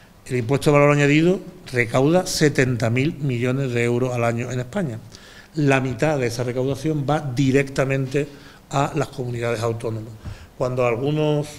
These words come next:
eh, tertulianos y algunos voces dicen que ese dinero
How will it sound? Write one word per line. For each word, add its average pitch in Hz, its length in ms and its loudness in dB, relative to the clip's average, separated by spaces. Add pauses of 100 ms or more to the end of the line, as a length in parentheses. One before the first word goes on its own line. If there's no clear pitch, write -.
(200)
eh, 135 480 -2
tertulianos 135 760 0
y 131 60 0
algunos 135 440 -2 (120)
voces 127 340 2 (420)
dicen 135 440 -4
que - 80 -10
ese 135 160 -4
dinero 139 440 2